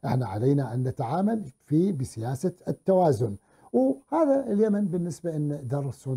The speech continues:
مهم جدًا. ناس بسطاء، بسطاء من حيث الإمكانات، لكنهم استطاعوا أن يتفوقوا عسكريًا، مو بس يوصلون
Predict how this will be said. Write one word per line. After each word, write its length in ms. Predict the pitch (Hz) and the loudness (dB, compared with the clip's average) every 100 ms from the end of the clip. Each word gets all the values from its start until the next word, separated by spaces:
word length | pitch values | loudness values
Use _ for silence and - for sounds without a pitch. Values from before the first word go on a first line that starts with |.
| 127 131 _ _ - | -4 -6 _ _ -4
مهم 400 | 123 120 131 127 - 101 | 0 2 0 -2 -8 -2
جدًا. 500 | 117 82 80 90 76 _ _ _ _ _ _ _ | -2 -2 -8 -10 -12 _ _ _ _ _ _ _
ناس 440 | 208 190 - - _ _ _ _ _ _ _ 147 | 0 0 -2 -12 _ _ _ _ _ _ _ -6
بسطاء، 500 | 139 143 143 147 - _ - | -4 -2 -2 -4 -8 _ -8
بسطاء 380 | 135 127 127 | -6 -4 -4
من 140 | 127 120 | -4 -2
حيث 260 | 139 135 | 0 0
الإمكانات، 640 | 127 131 - 135 135 165 202 _ _ _ _ _ - | -2 -6 -2 0 0 -2 -6 _ _ _ _ _ -20
لكنهم 480 | - 117 117 110 120 | -14 -10 -6 -6 -6
استطاعوا 640 | - 127 131 151 139 180 - _ _ _ _ | -8 -8 0 2 2 0 -4 _ _ _ _
أن 240 | 151 156 165 | -2 0 -2
يتفوقوا 1500 | 143 170 175 - 175 151 - 165 202 190 185 180 - 185 185 | -4 -4 -6 -8 -8 -8 -6 0 2 2 0 -2 -2 0 0
عسكريًا، 720 | 151 151 - 160 147 147 131 | -2 -10 -4 0 2 2 2
مو 460 | 120 120 156 220 226 | 0 -2 0 2 2
بس 360 | 190 208 - 185 | 2 -2 0 4
يوصلون 840 | 180 180 - - 170 175 170 143 | 6 4 2 0 2 4 4 2